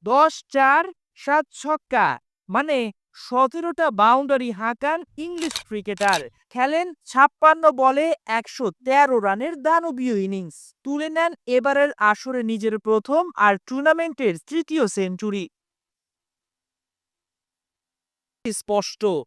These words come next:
যে উদ্দেশ্যে সিলেটে বিপিএল ক্রিকেট, সেটা যেন আগাচ্ছে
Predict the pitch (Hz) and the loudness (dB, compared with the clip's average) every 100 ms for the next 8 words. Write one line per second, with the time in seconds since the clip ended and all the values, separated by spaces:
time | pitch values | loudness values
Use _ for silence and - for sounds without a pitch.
0 | _ 185 254 302 269 269 240 320 - 339 | _ -4 0 0 0 -4 -2 -4 -2 -4
1 | - 269 262 269 302 196 233 233 294 294 | -4 -4 -4 -4 -6 -4 -4 -4 -4 -4
2 | - 330 330 285 208 - - - 311 330 | -2 -4 2 2 2 -2 -12 -6 -2 -2
3 | 311 320 320 202 208 240 262 - | 0 0 -2 -2 -2 -2 -6 -6